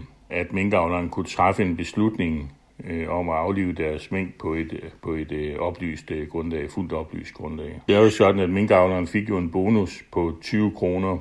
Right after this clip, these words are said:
per skind eller per mink, hvis det var sådan, at de var færdige med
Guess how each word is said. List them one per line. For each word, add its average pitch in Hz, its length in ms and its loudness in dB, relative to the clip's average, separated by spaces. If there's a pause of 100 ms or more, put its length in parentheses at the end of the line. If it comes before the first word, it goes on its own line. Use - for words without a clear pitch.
per 87 140 0
skind 95 360 -2 (200)
eller 80 160 -4
per 87 220 -4
mink, 98 460 -2
hvis 87 160 0
det 87 160 -4
var 85 60 -2
sådan, 90 300 0
at 80 160 -6
de 85 100 -4
var 80 80 0
færdige 87 540 0 (120)
med 85 280 -2